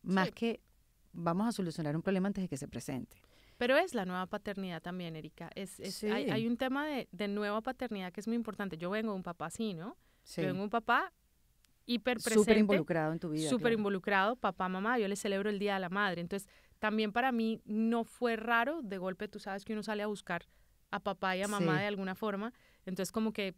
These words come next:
Speaker 2: tal vez yo por eso me fijé en una persona que fuera, que tuviera lo bueno de mi padre, ¿me entiendes? Entonces,
Speaker 1: Claro.
Speaker 2: no es para mí raro. Yo iba, mi papá estudiaba en la universidad, él me tuvo cuando eran muy jóvenes, ma-, mi mamá y mi papá,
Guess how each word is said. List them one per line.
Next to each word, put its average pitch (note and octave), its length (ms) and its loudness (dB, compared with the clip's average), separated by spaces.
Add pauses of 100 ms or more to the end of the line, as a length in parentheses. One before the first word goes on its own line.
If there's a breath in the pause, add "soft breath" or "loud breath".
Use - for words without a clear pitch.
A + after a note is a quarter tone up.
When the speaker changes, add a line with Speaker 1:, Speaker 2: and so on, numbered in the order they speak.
(200)
Speaker 2:
tal F#3+ 180 2
vez G3+ 140 0
yo G#3+ 140 2
por A3 140 0
eso A3+ 180 -2
me A#3+ 120 2
fijé G#3+ 480 -4 (360)
en G#3 140 -2
una A3 160 0
persona G#3 340 -4
que G3+ 80 -8
fuera, G3+ 300 -2 (260 soft breath)
que G#3+ 120 -2
tuviera G3+ 320 0
lo A3 120 0
bueno G#3+ 280 0
de A3+ 80 -2
mi G3 100 -4
padre, F3+ 380 0
¿me D#3 80 -10
entiendes? F#3 340 -6
Entonces, G3 240 -2
Speaker 1:
Claro. G#3+ 160 0
Speaker 2:
no A3+ 40 2
es A3+ 120 -2
para C4 180 0
mí G#3 160 0
raro. G3+ 340 0 (420 soft breath)
Yo G3+ 160 0
iba, G#3 320 4
mi A3+ 140 0
papá G3 180 -4
estudiaba A3+ 260 -2
en A#3 60 0
la B3 60 0
universidad, G#3 480 -2
él G3+ 80 -4
me G#3 100 -4
tuvo A#3 200 -2
cuando A3+ 220 -4
eran F#3 140 -4
muy G#3+ 120 0
jóvenes, G#3+ 460 -4
ma-, F3+ 140 -8
mi F#3+ 180 -4
mamá E3+ 220 -4
y F3 60 -2
mi G#3 100 0
papá, G3 320 -4